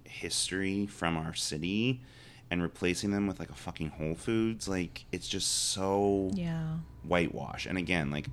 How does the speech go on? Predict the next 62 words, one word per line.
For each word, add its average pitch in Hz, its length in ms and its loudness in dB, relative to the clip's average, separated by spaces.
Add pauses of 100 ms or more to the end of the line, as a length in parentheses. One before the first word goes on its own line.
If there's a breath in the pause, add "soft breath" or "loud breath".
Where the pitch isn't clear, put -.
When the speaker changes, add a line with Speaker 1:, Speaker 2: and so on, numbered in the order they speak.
Speaker 1:
it's - 220 -2
coming 104 320 2
from 87 280 2
me, 92 240 4
a 69 120 2
white 82 260 2
person. 58 480 -6
Like, 67 160 -4
I 85 240 2
see 87 320 2
it - 80 0
happening 71 840 -4
Speaker 2:
Oh, 247 160 10
I 277 80 8
see 311 160 6
it 294 80 8
happening 285 300 8
Speaker 1:
left 254 100 10
Speaker 2:
when 240 80 8
I 247 60 10
Speaker 1:
and 240 40 8
Speaker 2:
go 254 120 10
to 254 60 12
Speaker 1:
right, 247 80 10
Speaker 2:
New 240 120 10
Speaker 1:
and 214 80 12
Speaker 2:
Orleans. 233 240 12
Speaker 1:
I'm 165 160 12
not 107 180 12
from 127 320 10
here. 87 300 2
You 107 140 8
know 117 40 8
what 113 120 8
I - 20 8
Speaker 2:
Oh, 247 240 12
Speaker 1:
mean? 240 80 12
Like, 220 80 12
Speaker 2:
yeah. 180 400 10
Speaker 1:
I 127 80 6
can't, 151 260 2
like, 113 220 -2 (140)
people 143 260 0
who, 143 120 4
like, 98 240 0
grew 98 300 2
up 85 240 0
here 123 320 4
with, 117 160 0
like, 87 160 -4
their - 100 -8
families 123 840 0
and 82 160 -2
their 156 120 -8
Speaker 2:
It's - 200 6
really 247 220 10
Speaker 1:
history, 202 180 8
like, 202 100 12
Speaker 2:
sad. 175 520 8
Speaker 1:
how 139 260 4
do 143 100 0
you 131 640 2